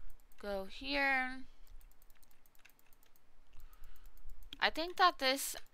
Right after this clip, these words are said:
that the mining is, like, oddly satisfying. It's, like, so nice. Okay,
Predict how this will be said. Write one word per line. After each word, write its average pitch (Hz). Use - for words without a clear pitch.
that 220
the 208
mining 214
is, 208
like, 196
oddly 190
satisfying. -
It's, -
like, 208
so 214
nice. -
Okay, 190